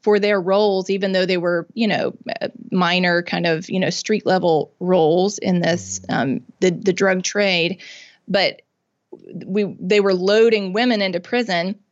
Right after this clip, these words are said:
Speaker 1: when she could see these aren't the people that we're really after.
Speaker 2: Yeah.
Speaker 1: Um, they just don't have the power, really. They don't have the connections to know somebody else higher up the food chain to give up to save up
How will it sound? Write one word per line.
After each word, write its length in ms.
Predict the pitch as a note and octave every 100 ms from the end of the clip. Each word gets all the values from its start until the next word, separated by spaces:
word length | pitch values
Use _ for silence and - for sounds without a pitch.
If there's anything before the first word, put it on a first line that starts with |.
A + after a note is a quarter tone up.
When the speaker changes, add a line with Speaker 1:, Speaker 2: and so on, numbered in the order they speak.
| _ _ -
Speaker 1:
when 160 | G3
she 200 | G3 C4+
could 160 | B3 G#3+
see 340 | - F#3 F3 -
these 220 | A#3 A#3
aren't 200 | C4+ E4
the 80 | A3
people 280 | B3+ B3 G3+
that 120 | F3
we're 100 | F#3+
really 320 | F#3 D#3+ D3
after. 600 | - E4+ - - C#3 D#3+ G2
Speaker 2:
Yeah. 140 | - - _
Speaker 1:
Um, 360 | F#3 F3+ E3+ - -
they 140 | G#3
just 180 | G3 G#3
don't 180 | G#3 G3
have 180 | G3+ F#3+
the 80 | F3+
power, 580 | - - - - - -
really. 280 | G3 F#3 F#3
They 120 | G3+
don't 140 | G3 F#3+
have 120 | F3+
the 80 | F#3
connections 760 | - F3+ A#3 - E3+ D3+ -
to 100 | -
know 480 | F#3+ F#3 F3+ F3+ F3+ -
somebody 400 | - G3 F#3+ F3+
else 220 | F3 F3
higher 220 | - E3+
up 80 | D#3+
the 100 | F#3+
food 240 | - D#3+ -
chain 220 | - D3
to 60 |
give 200 | D#3+ F3
up 220 | D#3 A#2 -
to 80 | G3
save 240 | - A2+
up 160 | G#2+